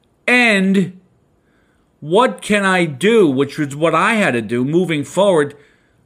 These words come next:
to get over this fear? Because really,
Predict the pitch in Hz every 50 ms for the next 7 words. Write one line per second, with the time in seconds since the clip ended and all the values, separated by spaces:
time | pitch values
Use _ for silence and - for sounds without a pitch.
0 | _ _ _ _ _ _ - - 180 165 185 180 185 196 220 247 254 233 220 175
1 | 160 170 175 170 - - - - - 247 269 269 247 180 110 82 - - _ _
2 | _ _ _ _ _ _ _ _ _ _ _ _ _ _ _ _ _ _ _ _
3 | _ _ _ _ _ _ _ _ _ _ _ _ _ _ _ _ _ _ _ _
4 | _ _ _ _ _ _ _ _ _ _ _ _ _ _ _ _ _ 185 185 185
5 | 202 208 202 165 160 160 160 185 247 277 277 254 208 170 156 147 147 170 160 -
6 | -